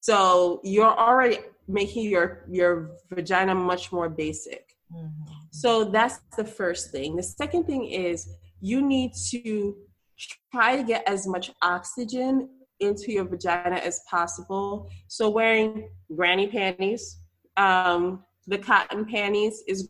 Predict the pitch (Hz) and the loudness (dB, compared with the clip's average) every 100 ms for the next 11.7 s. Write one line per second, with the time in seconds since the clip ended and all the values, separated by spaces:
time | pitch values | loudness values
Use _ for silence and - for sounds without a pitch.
0 | - 175 170 175 233 269 - _ _ _ | -6 -2 0 0 -2 -4 -16 _ _ _
1 | _ 208 202 202 196 240 240 - 226 220 | _ 0 2 2 0 0 -2 -2 -4 0
2 | 208 196 185 196 196 190 196 - _ - | 0 0 -2 -4 0 -2 -4 -12 _ -2
3 | 185 180 175 175 175 180 _ _ _ _ | 2 4 4 2 -2 -6 _ _ _ _
4 | 185 208 214 208 208 202 214 214 214 208 | 0 4 4 2 2 4 2 2 0 2
5 | 196 196 - 170 - 160 160 175 220 269 | 0 0 0 -2 -2 -4 -2 0 -2 -6
6 | - - 185 170 - 175 180 - 196 180 | -12 -10 -6 -6 -4 -4 -4 -6 -6 -2
7 | 175 170 156 160 170 202 196 175 175 - | 0 -2 0 0 2 0 0 -2 -2 2
8 | 175 170 180 175 160 165 175 175 170 170 | 0 2 -2 -2 -2 -2 -2 0 2 0
9 | 180 220 175 170 170 165 165 180 - 175 | 2 -2 0 -2 0 -2 -4 -8 -2 0
10 | 180 185 190 180 165 165 175 170 165 160 | 0 -2 -4 -2 -2 -2 -4 -4 -2 -2
11 | 165 175 190 220 262 208 | 0 -2 -4 -4 -2 0